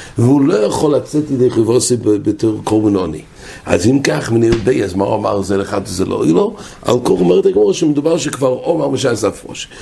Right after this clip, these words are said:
אומרת הגמרא, בסוף מ"א עמוד א' למטה, ולרב חגי אמר, רבי שי דאמר, יוצא,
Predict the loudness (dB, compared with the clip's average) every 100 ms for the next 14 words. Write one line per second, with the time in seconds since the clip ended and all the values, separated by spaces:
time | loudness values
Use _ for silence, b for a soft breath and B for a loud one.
0 | B B 2 2 2 2 2 2 0 -2
1 | -4 -2 0 0 0 -2 0 0 0 -2
2 | 0 0 0 -2 -12 -16 B B 0 2
3 | 0 0 0 2 2 2 0 0 0 0
4 | 2 0 0 -2 -2 2 2 2 -2 -2